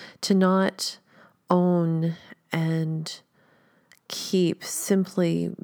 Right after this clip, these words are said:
because I could, because there was some pretty, because there was something,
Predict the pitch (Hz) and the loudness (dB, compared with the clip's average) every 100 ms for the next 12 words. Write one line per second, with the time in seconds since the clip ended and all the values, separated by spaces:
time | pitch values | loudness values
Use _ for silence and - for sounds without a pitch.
0 | 160 170 - - 165 165 - - 180 165 | -4 -4 -2 -4 -2 -4 -6 -2 0 0
1 | 160 - - - 165 - - 165 156 - | -2 -8 -12 -6 -6 -4 -2 -2 -2 -2
2 | 160 156 156 - 160 - 165 156 160 - | 0 0 -4 -6 -6 -4 -2 -2 -4 -6
3 | 160 160 160 156 - 175 165 - 165 156 | -6 -2 -2 -2 0 0 0 -2 -4 -4
4 | 151 | -6